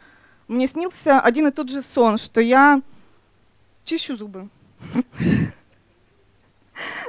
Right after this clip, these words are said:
Я просыпалась в этот день, со слезами на глазах собиралась, шла в стоматологию к главному врачу и говорила: «Михаил Степанович, возьмите меня, пожалуйста, обратно».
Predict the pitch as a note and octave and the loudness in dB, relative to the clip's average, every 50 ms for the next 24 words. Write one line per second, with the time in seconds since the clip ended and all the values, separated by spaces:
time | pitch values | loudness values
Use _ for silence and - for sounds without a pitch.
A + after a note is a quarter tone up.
0 | - - B3+ A#3 B3+ C#4 - B3+ B3 - B3+ - - G3 F#3 G3 A3 - - B3 | -8 0 4 6 6 6 6 4 2 2 2 4 6 8 10 10 8 6 4 2
1 | C4+ C4+ B3 A3+ G#3+ A3+ A#3 A#3+ A#3 C4 - _ _ _ _ _ _ - - - | 2 4 2 2 2 0 0 0 0 -2 -6 _ _ _ _ _ _ 0 2 2
2 | B3+ - D4+ D4+ C4+ D#4+ E4 E4 C#4+ B3+ B3 A#3+ A3 A3 G#3+ G3+ F#3+ F#3+ F#3+ G#3+ | 4 4 4 4 6 8 8 10 10 10 10 10 8 6 6 6 6 4 4 2
3 | A#3+ - - - _ _ _ _ _ _ _ _ _ _ _ _ _ _ _ _ | 2 0 -6 -20 _ _ _ _ _ _ _ _ _ _ _ _ _ _ _ _
4 | _ _ - - - C#4 A#3+ A#3 A3 G#3+ A#3 C#4 D4+ D4 C#4+ - - A#3 B3 B3 | _ _ -10 -4 -2 0 4 6 6 8 8 8 6 4 2 0 0 2 2 2
5 | B3+ - - A3 G#3+ G3+ - - G3 A3+ D4+ E4+ C#4 C4+ C4+ B3+ A#3+ C#4 _ _ | 2 0 -4 -2 -2 -2 -2 0 2 4 4 4 4 2 2 2 2 -2 _ _
6 | _ _ _ _ _ _ _ - A#3+ C#4+ C4+ B3+ B3 A3 A3 A3 G#3+ A#3 B3 - | _ _ _ _ _ _ _ 0 4 4 4 4 2 0 -2 -2 0 0 0 2
7 | - F#4+ F4+ B3+ B3+ B3 A#3+ A#3 B3 A#3+ A3 A3 B3+ - C#4+ D4+ - - C4 - | 4 2 2 4 4 4 4 4 4 4 4 2 2 2 2 2 0 0 2 6
8 | D#4+ F4+ F#4+ F#4 - B3+ A3+ A3+ A#3+ D#4+ G#4+ - C#4 A#3 G3+ - G#3 G3 A3+ C4 | 6 6 6 4 0 2 4 6 6 6 6 6 4 4 4 4 2 2 4 4
9 | D4+ - - - G#3 F#3 F3 - F3+ F#3+ - - G3+ G3 G3+ | 2 2 0 0 0 0 2 2 0 0 2 2 2 2 0